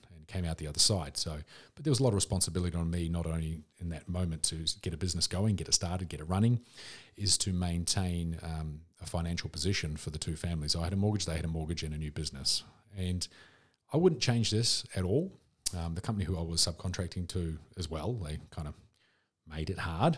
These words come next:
For some reason, they went out and held other suppliers to ransom to say, "If you stock this little business here, we're gonna pull the products, you know, your products off our shelves." And so,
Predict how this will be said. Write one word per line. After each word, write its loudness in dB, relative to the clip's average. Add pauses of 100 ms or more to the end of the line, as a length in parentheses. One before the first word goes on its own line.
For -14
some 2
reason, 4
they 0
went 2
out 2
and -2
held -4 (100)
other 0
suppliers 0
to -6
ransom 0
to -6
say, 0
"If -6
you 0
stock -2 (420)
this 2
little 2
business 2
here, 0
we're -2
gonna -2
pull 0
the -8
products, 0 (260)
you -12
know, -6
your 2
products 0
off -4
our -6
shelves." -2 (560)
And -4
so, 0